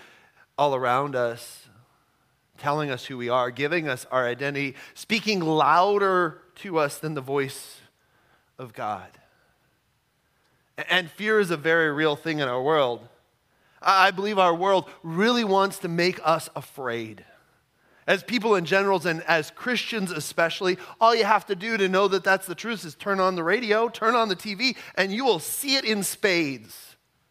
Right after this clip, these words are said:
They all want us to be afraid. Whether it's economic disaster, global warming, uh,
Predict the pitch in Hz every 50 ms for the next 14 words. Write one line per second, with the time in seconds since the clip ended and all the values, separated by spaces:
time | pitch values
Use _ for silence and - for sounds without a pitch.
0 | _ _ _ _ _ _ _ _ _ _ _ _ _ _ _ _ _ _ _ 131
1 | 147 143 151 160 175 190 185 185 185 185 185 170 - - 156 147 156 131 120 -
2 | - 127 117 120 120 113 120 110 - - - _ _ _ _ _ _ _ _ _
3 | _ _ _ _ _ _ _ _ _ _ _ _ _ _ _ _ _ _ _ _
4 | _ _ _ _ _ 202 _ _ _ _ _ _ _ _ _ _ _ _ _ _
5 | _ _ _ _ _ _ _ _ _ _ _ _ _ _ _ _ _ 127 135 135
6 | 135 127 123 - - 156 160 - 156 147 147 143 143 156 147 - 143 131 117 135
7 | 139 143 147 139 139 - - 165 151 143 135 113 135 123 135 160 160 156 156 143
8 | 131 123 131 139 143 151 147 151 151 147 147 151 147 135 _ _ _ _ _ _
9 | _ _ _ _ _ 101 95 101 107 107